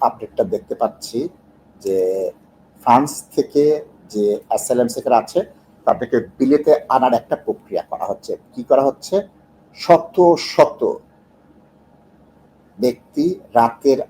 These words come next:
আধারে বা আলো আধারের মাঝে ডিঙি নৌকা করে ফ্রান্স থেকে চলে আসছে বিলেতে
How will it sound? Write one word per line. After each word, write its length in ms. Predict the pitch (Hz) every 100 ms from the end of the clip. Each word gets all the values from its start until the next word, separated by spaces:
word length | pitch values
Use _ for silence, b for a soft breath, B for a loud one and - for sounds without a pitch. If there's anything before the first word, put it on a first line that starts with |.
| _
আধারে 580 | 107 120 - 120 127 190 - _ _
বা 400 | 117 113 107 107 - _ _ _ _
আলো 320 | 110 123 127 123
আধারের 540 | 120 120 120 120 113
মাঝে 380 | 113 107 147 170 - _ _ -
ডিঙি 280 | 131 131 131
নৌকা 340 | 131 120 131
করে 340 | - 131 156
ফ্রান্স 400 | 156 - 113 113
থেকে 160 | - 131
চলে 220 | - 120
আসছে 280 | 120 - -
বিলেতে 420 | - - - -